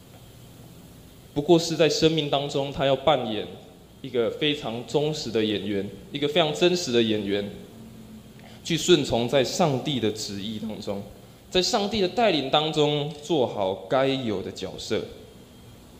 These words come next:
事实上，我们从保罗的生命当中，我们也真的可以发现，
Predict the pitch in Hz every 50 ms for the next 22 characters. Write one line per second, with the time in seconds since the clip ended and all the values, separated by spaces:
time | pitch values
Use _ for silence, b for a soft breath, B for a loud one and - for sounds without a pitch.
0 | - - - - - - B B B B B B B B B - - 254 262 294
1 | 269 233 208 202 202 202 - 214 208 226 220 190 160 160 160 170 180 180 - 208
2 | 202 202 190 185 180 175 180 175 180 175 175 156 123 120 120 120 - - - -
3 | - 190 196 196 175 - - 170 143 - - 139 143 143 156 143 107